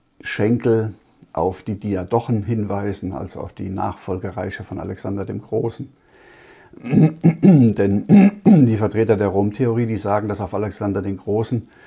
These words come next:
das römische Reich gefolgt wäre. Und heute schauen wir uns mal ein bisschen an, ob das sein kann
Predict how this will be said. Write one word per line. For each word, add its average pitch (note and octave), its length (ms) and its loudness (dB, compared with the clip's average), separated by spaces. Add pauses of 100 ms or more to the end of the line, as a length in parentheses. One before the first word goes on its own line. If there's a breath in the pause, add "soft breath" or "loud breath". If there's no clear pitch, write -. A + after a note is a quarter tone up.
(280 loud breath)
das G#2+ 240 -4
römische A2 440 2
Reich A2 280 -2
gefolgt G#2 500 -6
wäre. F#2 360 -10 (1500 loud breath)
Und - 140 -12
heute A#2+ 160 0
schauen B2+ 160 2
wir B2 40 2
uns A#2 120 -2
mal A2+ 80 0
ein G#2+ 100 0
bisschen A#2+ 320 0
an, B2 360 0 (260)
ob - 160 -6
das G#2 180 -4
sein B2 300 2
kann B2+ 420 0